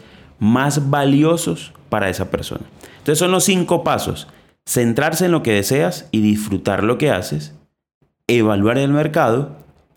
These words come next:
identificar la rentabilidad, descubrir si existe un problema para resolver y cuál es el valor que realmente puedes aportar.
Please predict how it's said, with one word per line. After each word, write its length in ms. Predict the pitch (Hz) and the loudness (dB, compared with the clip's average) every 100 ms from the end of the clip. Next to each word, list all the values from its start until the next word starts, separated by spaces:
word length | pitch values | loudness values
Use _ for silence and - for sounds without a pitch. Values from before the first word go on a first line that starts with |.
| _ _ | _ _
identificar 800 | 170 196 156 131 120 107 98 117 | 0 4 4 2 2 0 0 0
la 120 | 139 | 0
rentabilidad, 840 | 147 151 151 143 143 143 135 117 - - - - - _ - - - _ - - - | 0 0 0 0 2 2 2 0 -4 -18 -20 -20 -20 _ -20 -20 -20 _ -20 -20 -18
descubrir 800 | - 104 117 - 127 120 127 156 | -4 -2 0 0 2 4 4 2
si 100 | 160 | 2
existe 320 | 156 151 147 | 0 0 0
un 80 | 151 | 0
problema 300 | 147 131 139 | 0 0 0
para 140 | 143 143 | 0 0
resolver 680 | 147 151 143 135 135 - - - - _ _ _ | 0 0 2 0 -2 -8 -20 -20 -20 _ _ _
y 180 | 165 156 | 0 0
cuál 280 | 127 131 | 0 2
es 100 | 127 | 2
el 120 | 135 - | -2 -6
valor 520 | - 107 107 127 180 - | -4 0 2 0 -2 -4
que 140 | 120 | -2
realmente 580 | 107 107 107 117 110 110 | 0 0 2 0 0 -2
puedes 300 | 107 101 104 | 0 -2 0
aportar. 580 | 104 104 - - - | -4 -4 -4 -6 -8